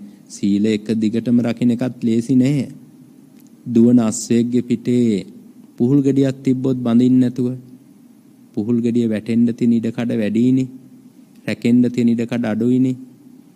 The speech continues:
මේ පෘථග්ජන මිනිස්යාගේ ගිහි වුණත් පැවිදි වුණත් සීලය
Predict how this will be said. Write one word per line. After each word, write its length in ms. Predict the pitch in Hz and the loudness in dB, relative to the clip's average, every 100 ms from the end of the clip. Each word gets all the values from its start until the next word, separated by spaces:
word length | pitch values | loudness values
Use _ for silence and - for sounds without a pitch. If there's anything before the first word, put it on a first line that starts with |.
| _ | _
මේ 220 | - 107 | -8 -8
පෘථග්ජන 800 | 107 110 98 113 113 117 117 113 117 | -6 -8 -6 -6 -6 -6 -4 -2 0
මිනිස්යාගේ 920 | 110 104 110 - - 117 113 113 120 | 0 -2 -2 -6 -6 -4 -2 -4 -6
ගිහි 340 | 113 101 120 117 | -6 -6 -4 -2
වුණත් 340 | 117 117 117 | 0 -2 -4
පැවිදි 420 | - 117 110 113 113 | -6 -4 -2 -2 0
වුණත් 260 | 117 123 | 0 -2
සීලය 500 | 123 - 110 117 123 | -6 -4 -2 0 0